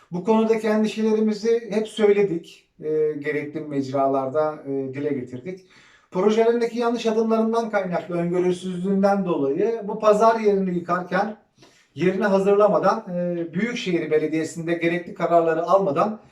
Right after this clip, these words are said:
kendisini seçmiş olan Korkuteli halkı ile istişare etmeden, bakın burası çok önemli. Her ne kadar kendisi mazeret bulsa da,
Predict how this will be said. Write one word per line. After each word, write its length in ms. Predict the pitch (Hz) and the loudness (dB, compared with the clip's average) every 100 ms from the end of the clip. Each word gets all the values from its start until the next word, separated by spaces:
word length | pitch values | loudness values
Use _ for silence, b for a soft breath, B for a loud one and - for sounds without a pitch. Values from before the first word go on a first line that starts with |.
| b b b | b b b
kendisini 560 | 196 202 233 226 247 247 | -2 -2 -2 -4 0 0
seçmiş 400 | 240 226 254 214 | 0 -2 -2 0
olan 280 | 135 151 | 0 0
Korkuteli 400 | 226 240 240 220 | 2 2 2 2
halkı 360 | 190 190 208 233 | 2 4 2 2
ile 200 | 208 - | -4 -4
istişare 520 | 185 - 226 220 220 | -4 -8 -2 0 2
etmeden, 560 | 233 247 247 156 131 147 | 2 0 0 -2 -2 -4
bakın 280 | 202 214 208 | -6 -6 -2
burası 200 | 196 - | -2 -2
çok 160 | 202 | -8
önemli. 320 | 170 113 - - _ B B B B B _ | -8 -12 -16 -20 _ B B B B B _
Her 200 | 156 180 | -4 -4
ne 80 | 233 | -2
kadar 240 | 240 180 | 0 0
kendisi 400 | 165 160 143 147 | 0 -6 -8 -10
mazeret 420 | 151 143 151 165 165 | -4 -4 -4 -8 -6
bulsa 320 | 165 240 196 | -6 -6 -4
da, 240 | 127 - | -4 -6